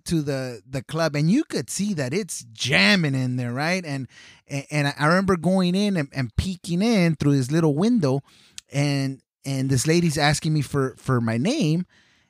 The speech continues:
and I tell her my name, and she's like, "You're not on the list."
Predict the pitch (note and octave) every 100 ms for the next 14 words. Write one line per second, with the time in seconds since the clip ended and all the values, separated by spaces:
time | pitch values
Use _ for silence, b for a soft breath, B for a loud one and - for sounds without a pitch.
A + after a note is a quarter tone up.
0 | b - D3 D3 C#3+ C#3 - F#3 A#3 A#3
1 | A3 D3+ D3+ D#3+ - _ _ _ C#3+ C#3+
2 | D#3 C3 A2+ B2+ C#3 A#2+ G2+ G2 A2+ C#3+
3 | B3 G4+ - - -